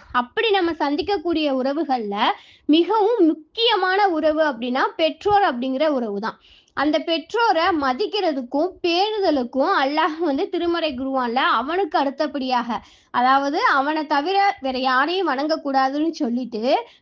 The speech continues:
பெற்றோரை வந்து நல்ல முறையில் நடத்துங்க, பேணுகாதுங்க அப்படின்னு சொல்லிட்டு நிறைய இடத்தங்களை குறிப்பிட்டிருக்கான். அதையே நம்ம உத்தம நபியான முகமது நபி ஸல்லல்லாஹு அலைஹி வஸல்லம் அவங்களுமே, "பெற்றோரை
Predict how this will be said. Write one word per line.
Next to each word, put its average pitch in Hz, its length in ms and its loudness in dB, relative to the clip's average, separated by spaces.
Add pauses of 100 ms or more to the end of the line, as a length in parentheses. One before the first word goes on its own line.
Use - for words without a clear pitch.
பெற்றோரை 480 580 2
வந்து 403 200 4
நல்ல 359 320 2
முறையில் 330 360 0
நடத்துங்க, 285 440 -4 (140)
பேணுகாதுங்க 285 760 -2
அப்படின்னு 247 340 -2
சொல்லிட்டு 277 300 0
நிறைய 285 400 0
இடத்தங்களை 269 400 -4
குறிப்பிட்டிருக்கான். 208 680 -8 (340)
அதையே 285 440 0 (100)
நம்ம 392 220 0
உத்தம 359 420 0
நபியான 302 540 -2
முகமது 349 420 0
நபி 294 280 -2
ஸல்லல்லாஹு 294 720 0
அலைஹி 302 260 0
வஸல்லம் 330 480 -4
அவங்களுமே, 247 640 -2 (420)
"பெற்றோரை 392 580 2